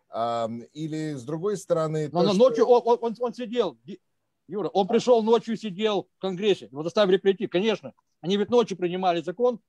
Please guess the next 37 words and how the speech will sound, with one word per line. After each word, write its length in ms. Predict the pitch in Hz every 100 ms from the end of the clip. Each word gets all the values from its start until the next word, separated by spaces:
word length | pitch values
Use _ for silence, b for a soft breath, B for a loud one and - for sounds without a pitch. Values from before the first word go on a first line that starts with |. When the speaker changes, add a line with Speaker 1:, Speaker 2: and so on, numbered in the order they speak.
| _
Speaker 2:
и 80 | 156
он 160 | 190 175
вернулся 500 | 185 196 247 - 190
и 40 |
должен 200 | 214 220
был 80 | 214
сидеть. 380 | 220 196 151 123 _ _ _ _ -
Speaker 1:
Да. 200 | 151 165
Speaker 2:
После 180 | 165 180
прочтения 640 | 175 170 - 262 233 165
весь 320 | 135 180 214
состав 400 | - 175 208 175
Сената 320 | - 185 247 - _ 185
сидел 440 | 196 180 214 175 _ _ _
там, 200 | 202 190
в 20 |
ко-, 140 | - 185
и, 200 | 185 151
да, 140 | 196
и 100 | 190 -
всё 120 | 240
слу-, 220 | 220 185 _ -
обсуждал 500 | - 226 175 156 120
ночью. 440 | 202 202 170 151 - _
И 40 | 165
он 140 | 240
пришёл 320 | 254 233 254
и 40 | 240
ночью 240 | 226 226
сидел, 300 | 202 185 151
понимаешь? 560 | 139 143 185 196 196 190 _ _
Сам 220 | - 208 233
себе 380 | 214 208 208
сделал 240 | 160 208 202
Speaker 1:
Хорошо. 40 | 180
Speaker 2:
приятное 640 | 190 185 185 175 165 127 _ _ _ _ _ _
времяпровождение. 840 | 139 196 208 220 196 175 170 123